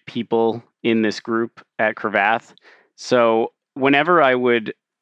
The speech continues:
have one of those moments where, you know, this is just really new and I'm being expected to do it at a fifth year or higher level right off the bat, and I really don't feel comfortable,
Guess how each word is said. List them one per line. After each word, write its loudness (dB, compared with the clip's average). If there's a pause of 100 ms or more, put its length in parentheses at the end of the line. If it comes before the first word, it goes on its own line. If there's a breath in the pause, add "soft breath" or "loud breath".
(160)
have 2
one 2
of -2
those -2
moments 0 (120)
where, -4 (200)
you -4
know, -4 (120)
this 0
is 0
just -4
really 2
new -2 (460 soft breath)
and 0
I'm -2
being 2
expected -4
to -12
do -2
it 0
at -2
a -2 (420)
fifth -2
year 0 (240)
or -2
higher 0
level -2
right 0
off -2
the -6
bat, 0 (240)
and -6
I -2
really 0
don't -4
feel -4
comfortable, -4